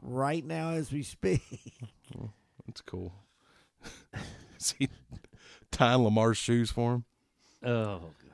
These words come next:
Speaker 1: Make sure that, uh, we hit on this Bengals,
Speaker 2: All right.
Speaker 1: uh, Bills game last.
Speaker 3: Okay. Uh,
Speaker 2: <laughs>
Speaker 3: all right. Hey,
Speaker 1: Well,
Speaker 3: here's
Speaker 1: let's go
Speaker 2: So
Speaker 1: to
Speaker 2: we're
Speaker 1: the
Speaker 2: gonna go
Speaker 1: easy one first.
Speaker 2: best game to
Speaker 1: Chiefs.
Speaker 2: worst game?
Speaker 3: Now, here's what I'm gonna do. I'm gonna, I'm going to, uh,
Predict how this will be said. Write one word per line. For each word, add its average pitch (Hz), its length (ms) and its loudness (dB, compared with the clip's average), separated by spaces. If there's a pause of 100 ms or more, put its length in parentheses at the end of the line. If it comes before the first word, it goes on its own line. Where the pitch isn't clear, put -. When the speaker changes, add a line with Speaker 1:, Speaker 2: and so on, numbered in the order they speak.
(120)
Speaker 1:
Make 208 220 6
sure 240 260 10
that, 202 200 8
uh, 151 300 8
we 160 160 8
hit 165 180 10
on 156 160 8
this 139 200 -2
Bengals, 147 840 0
Speaker 2:
All 123 80 4
right. 113 220 8 (220)
Speaker 1:
uh, - 40 -4
Bills 151 440 8
game 139 400 -2
last. 127 760 -4
Speaker 3:
Okay. 131 460 6 (160)
Uh, 123 520 6 (140)
Speaker 2:
<laughs> - 460 4
Speaker 3:
all 202 760 6
right. 170 300 10
Hey, 156 260 6 (540)
Speaker 1:
Well, 143 100 8
Speaker 3:
here's 202 180 10
Speaker 1:
let's 262 220 4
go 180 100 6
Speaker 2:
So 202 120 12
Speaker 1:
to 220 100 12
Speaker 2:
we're 214 60 12
Speaker 1:
the 208 80 12
Speaker 2:
gonna 220 140 12
go 214 120 12
Speaker 1:
easy 226 140 12
one 208 240 6
first. 190 340 8
Speaker 2:
best 165 240 12
game 185 280 12
to 175 40 10
Speaker 1:
Chiefs. 156 100 10
Speaker 2:
worst 170 300 10
game? 185 340 2 (200)
Speaker 3:
Now, 123 240 6 (320)
here's 170 260 8
what 175 140 6
I'm 165 160 4
gonna 160 200 6
do. 123 440 4
I'm 117 120 -4
gonna, 127 360 4
I'm 117 240 -6
going 131 320 0
to, 117 340 4
uh, 104 300 0